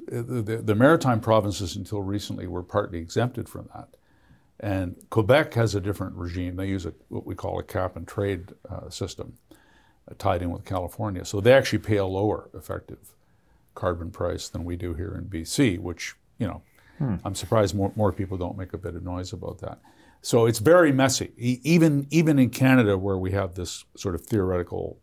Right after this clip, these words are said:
Speaker 1: single national carbon pricing framework in place, which the Supreme Court of Canada has upheld. It said it's, it's within federal jurisdiction. Um, but what does it mean to move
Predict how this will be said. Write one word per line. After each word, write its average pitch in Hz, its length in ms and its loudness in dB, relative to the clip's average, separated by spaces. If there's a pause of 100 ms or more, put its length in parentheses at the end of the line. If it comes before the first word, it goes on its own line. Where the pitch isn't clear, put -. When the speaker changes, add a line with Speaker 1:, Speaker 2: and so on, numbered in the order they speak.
Speaker 1:
single 98 640 0 (680)
national 92 380 -6
carbon 90 420 -4
pricing 87 380 -10
framework 87 480 -10
in 90 100 -12
place, 87 340 -10
which 101 200 -8
the 95 80 -8
Supreme 131 320 4
Court 104 180 0
of 87 80 -12
Canada 90 380 -6
has 82 140 -10
upheld. 82 520 -8
It 90 100 -18
said - 200 -10
it's, - 200 -18
it's - 220 -16
within 82 340 -10 (680)
federal 85 260 -8
jurisdiction. 80 640 -10 (580)
Um, 98 520 -4
but 131 200 4
what 180 120 6
does 202 160 6
it 160 100 2
mean 139 340 6
to 113 140 0
move 110 600 2